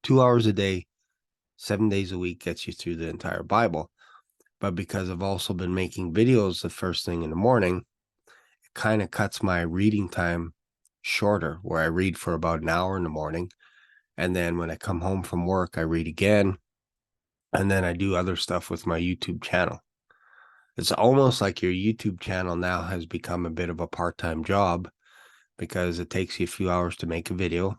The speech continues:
to think about it, all this kind of stuff. And then to go through the comments, read the comments, and all this kind of stuff that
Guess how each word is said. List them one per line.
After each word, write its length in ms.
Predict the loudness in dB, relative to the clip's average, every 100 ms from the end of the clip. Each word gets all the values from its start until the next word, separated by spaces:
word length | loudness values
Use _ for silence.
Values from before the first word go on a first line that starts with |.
| -12
to 60 |
think 300 | -6 -4 -4
about 280 | -2 -2 0
it, 120 | -4 -6 -4
all 80 |
this 160 | -2 -2
kind 180 | -2 -4
of 60 |
stuff. 400 | -2 0 0 -2 -10 -20 -20 -20 -20 -20 _ -4
And 220 | 0 2
then 220 | 2 2
to 400 | -2 -2 0 0
go 180 | 0 0
through 200 | 0 -2
the 100 | -2
comments, 760 | -2 2 2 2 0 -2 -4
read 180 | -4 -2
the 100 | -2
comments, 560 | -2 0 0 0 -4 -4
and 80 | -2
all 120 | -2
this 200 | -4 -6
kind 220 | -4 -2
of 80 | -2
stuff 280 | 0 0 0
that 180 | -6